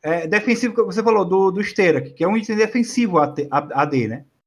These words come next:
Que é, ele te dá dano, mas ele te dá uma passiva defensiva, né? Mas o, o A P tem, tem dois itens que exclusivo mesmo, que é o de a-, de lutador A P, que é os Zhonya's,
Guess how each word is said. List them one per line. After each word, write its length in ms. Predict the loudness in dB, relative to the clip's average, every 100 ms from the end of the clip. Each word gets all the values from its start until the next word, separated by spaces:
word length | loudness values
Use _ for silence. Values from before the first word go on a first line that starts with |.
| _
Que 80 | -6
é, 240 | -2 0 0
ele 340 | 0 -2 -4
te 140 | -8 -2
dá 140 | 0
dano, 400 | 2 0 2 2
mas 240 | 4 4
ele 80 | 2
te 100 | 0
dá 120 | 0
uma 120 | 2 2
passiva 440 | -2 -4 -4 0
defensiva, 680 | 0 0 -4 -4 -4 -4 -6 _ _ _ _ _ _ -6
né? 260 | -2 -2 -4 -20 -20 _ -8
Mas 380 | 0 0 0 0
o, 160 | 0
o 200 | 0 2
A 100 | 2
P 240 | 2 2 2
tem, 320 | 2 -2 -2
tem 180 | -2 0
dois 260 | 2 2
itens 300 | 2 -2 -4
que 160 | -6 -6
exclusivo 540 | -6 0 0 0 -2
mesmo, 300 | -2 -2 -4
que 120 | 0 0
é 80 |
o 240 | 0 -6 -14
de 200 | -6 0
a-, 180 | 2 0
de 160 | -6
lutador 400 | -6 0 0 2
A 60 | -2
P, 400 | 0 0 0 -4 _ _
que 100 | 0
é 60 |
os 200 | 0 0
Zhonya's, 640 | -2 0 0 0 -4 -8